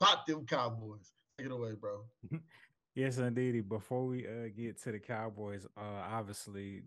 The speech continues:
Speaker 2: the news that is all across the universe right now: Aaron Rodgers torn Achilles, four plays into Monday Night Football. And yeah, it looks like a wrap for the <laughs> New York Jets.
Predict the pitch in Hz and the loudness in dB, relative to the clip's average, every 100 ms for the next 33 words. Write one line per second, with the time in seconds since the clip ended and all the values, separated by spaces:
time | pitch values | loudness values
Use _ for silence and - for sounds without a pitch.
0 | 92 104 101 92 98 113 120 117 110 - | -10 -8 -6 -8 -2 2 2 2 -2 -6
1 | - 110 117 110 107 101 - - _ _ | -8 -4 -2 -2 -6 -6 -8 -8 _ _
2 | - - - _ _ _ - 160 156 151 | -20 -20 -20 _ _ _ 0 4 4 2
3 | - 143 131 - 131 117 135 120 120 117 | 2 2 2 -2 -8 -4 -2 0 -2 0
4 | 120 117 117 117 117 - 131 131 123 120 | 0 0 0 -2 -4 -4 -2 0 2 0
5 | 113 110 - 135 123 117 131 113 113 113 | -2 -6 -4 0 0 0 -2 0 0 -4
6 | - 131 123 - 120 117 113 110 - 120 | -2 0 0 0 -2 -2 -2 -4 -4 -2
7 | 107 113 117 110 110 110 107 - - - | 0 0 0 0 -2 -2 -4 -10 -20 -20
8 | - - 165 127 139 139 139 139 135 123 | -20 2 4 6 6 6 6 6 2 -2
9 | _ _ _ _ _ _ _ _ _ _ | _ _ _ _ _ _ _ _ _ _
10 | _ _ _ _ _ _ _ _ _ _ | _ _ _ _ _ _ _ _ _ _
11 | _ 165 175 165 139 117 - 156 151 131 | _ -4 0 2 2 0 -4 -2 0 -2
12 | 143 135 131 127 127 127 107 - 135 127 | -4 -4 -2 -2 -4 -6 -10 -6 0 0
13 | 120 131 117 131 131 117 - - 117 127 | 2 2 2 2 2 0 -6 -12 -6 0
14 | 135 117 - - | 0 -2 -10 -16